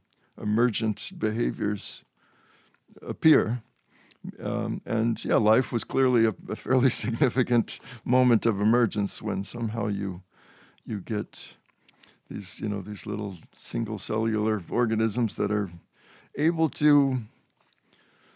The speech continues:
you know, essentially they're, you know, making some decisions to seek out,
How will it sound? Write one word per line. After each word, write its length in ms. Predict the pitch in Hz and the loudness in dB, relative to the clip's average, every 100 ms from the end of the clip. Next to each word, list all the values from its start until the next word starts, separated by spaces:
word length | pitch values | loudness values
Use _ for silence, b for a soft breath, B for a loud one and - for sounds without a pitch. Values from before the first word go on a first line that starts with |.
| b b b b _ _ _ _ _ _ - | b b b b _ _ _ _ _ _ -6
you 140 | 160 | -2
know, 100 | 170 | 2
essentially 380 | 131 170 175 170 | 2 2 0 2
they're, 280 | 127 127 127 101 - | 6 6 6 2 -2
you 100 | 123 | 2
know, 160 | 127 107 123 117 | 4 4 0 -4
making 460 | 139 139 143 143 | 2 2 4 2
some 200 | - 139 | 2 2
decisions 540 | 117 117 160 139 147 - | 2 2 2 2 0 -2
to 100 | 120 | -2
seek 320 | - 156 - | 0 0 4
out, 540 | 123 135 131 - - | 4 4 2 -4 -8